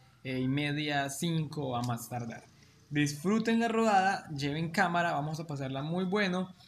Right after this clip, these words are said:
Y pues nada, eh, hago este video así cortico, sustancioso. Abajo en el link, digo, en la descripción de este video dejo el link del evento de Facebook con toda la información y con el punto exacto en el cual vamos a reunirnos, vamos a salir,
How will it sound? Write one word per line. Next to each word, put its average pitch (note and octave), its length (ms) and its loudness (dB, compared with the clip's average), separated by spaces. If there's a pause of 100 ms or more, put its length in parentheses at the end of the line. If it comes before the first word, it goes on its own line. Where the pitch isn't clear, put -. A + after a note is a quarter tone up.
(120)
Y C#3+ 80 -4
pues C3+ 200 -2
nada, F#3+ 380 2
eh, C#3 420 -2
hago C#3 200 0
este D#3 160 -2
video C#3+ 100 0
así C3+ 140 -2
cortico, E3 640 -4
sustancioso. D#3 880 -4
Abajo D3 520 0
en C3+ 140 -2
el B2 200 -2
link, C#3 280 -2 (420)
digo, C#3+ 260 0
en C#3 40 2
la C3 80 2
descripción C3 560 -2
de G#3 80 2
este G#3 220 -2
video E3 320 2
dejo C#3 240 -2
el C#3+ 100 0
link C#3 300 -2 (360)
del B2+ 960 -2
evento C3+ 360 -2
de F3 120 0
Facebook E3+ 480 -2
con C3 160 -2
toda C#3 180 -2
la D#3 80 -2
información E3 440 -4
y E3 80 -4
con C#3 160 -4
el B2+ 80 -4
punto C3+ 280 -6
exacto D#3 320 -6
en D3 60 -4
el D3 80 -6
cual C3+ 240 -6
vamos C3+ 260 -6
a C#3 80 -4
reunirnos, D3+ 580 -6 (360)
vamos C#3 260 -2
a D#3 60 -4
salir, D#3+ 400 -4